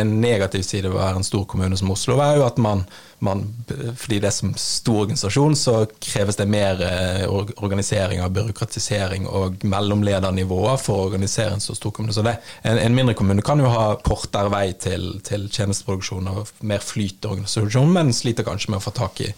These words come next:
riktig kompetanse som gjør en effektiviserings-, eh, gjør effektivisering mulig.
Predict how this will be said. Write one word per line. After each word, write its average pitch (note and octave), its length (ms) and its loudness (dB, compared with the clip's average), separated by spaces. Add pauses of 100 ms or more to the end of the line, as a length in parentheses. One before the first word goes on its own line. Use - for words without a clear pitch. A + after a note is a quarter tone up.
(500)
riktig - 560 -4
kompetanse G#2 560 -2
som G2 160 2
gjør G2 240 2
en F#2+ 160 -2
effektiviserings-, F#2+ 1200 -4
eh, - 200 -6 (180)
gjør G#2+ 180 0
effektivisering G#2+ 480 -2
mulig. C#3 220 4